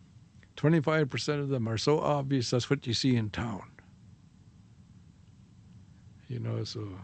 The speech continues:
I think there's a lot of misconceptions about Indigenous people.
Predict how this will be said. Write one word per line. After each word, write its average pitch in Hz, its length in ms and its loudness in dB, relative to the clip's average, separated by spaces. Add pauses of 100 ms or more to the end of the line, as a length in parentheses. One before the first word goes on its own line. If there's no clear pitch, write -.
(880)
I 123 80 -4
think 123 160 2
there's 110 160 -2
a 120 60 0
lot 117 140 0
of 117 60 0
misconceptions 110 840 -2
about 101 220 -8
Indigenous 101 680 -8
people. - 400 -10